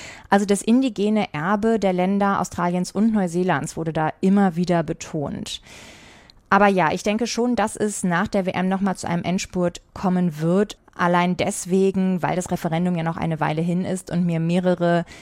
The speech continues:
Interviewpartner hier auch in Sydney gesagt haben, Australierinnen und Australier, die beschäftigen sich mit so einer Frage dann doch erst kurz, bevor dann die Frage wirklich ansteht und sie zur Wahlurne gehen müssen. Von daher wird es vor allem darauf ankommen, am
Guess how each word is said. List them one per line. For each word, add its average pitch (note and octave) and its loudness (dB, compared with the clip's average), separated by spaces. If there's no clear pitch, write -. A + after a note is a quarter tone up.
Interviewpartner F3+ 2
hier E3+ 0
auch E3+ -2
in E3 -6
Sydney E3+ -6
gesagt D#3 -4
haben, E3 -4
Australierinnen F3 -2
und E3+ -4
Australier, E3+ 0
die F3 -2
beschäftigen F#3 0
sich F3+ -2
mit F#3 0
so F#3 -4
einer F3 0
Frage F3 0
dann F3 0
doch F#3 2
erst - -2
kurz, G#3+ -2
bevor G3+ 0
dann F#3+ 2
die F#3+ -6
Frage F#3 0
wirklich F#3+ -4
ansteht G3 0
und F3+ 0
sie G3 -4
zur E3 -4
Wahlurne F3 0
gehen E3 -2
müssen. E3+ -4
Von E3 -2
daher D#3+ 0
wird F3 -2
es F#3 -6
vor - -4
allem E3+ -4
darauf E3+ 0
ankommen, F3 -4
am E3+ -2